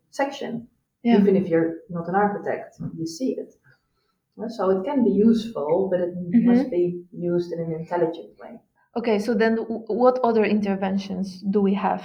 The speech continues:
Speaker 1: We can copy just what is there, make, make the same.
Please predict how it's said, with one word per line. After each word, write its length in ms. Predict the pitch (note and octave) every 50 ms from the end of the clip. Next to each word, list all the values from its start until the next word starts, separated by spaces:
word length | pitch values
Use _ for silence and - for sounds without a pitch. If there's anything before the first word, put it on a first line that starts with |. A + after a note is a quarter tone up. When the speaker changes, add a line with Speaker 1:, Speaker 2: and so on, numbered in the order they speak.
| - - _ _ _ _ _ -
Speaker 1:
We 120 | G3 G3 G3+ G3+
can 140 | F#3+ F#3+ -
copy 320 | - D#3+ - - A#3 - - - - _ _ _ _ _ _ _ _ _ _ _ _ _ - G3 F#3+
just 420 | G3 F#3 - - - - - _ _ _ _ - -
what 220 | F3 E3+ F3 E3+
is 120 | F3 F3 E3+
there, 400 | F3 E3 E3 E3 E3+ F3 F3 F3 E3+
make, 260 | E3+ E3 - - -
make 220 | F3 F3 E3+ E3 E3+
the 60 | F3+
same. 500 | - - E3+ - E3 F#3+ A3+ - A#3+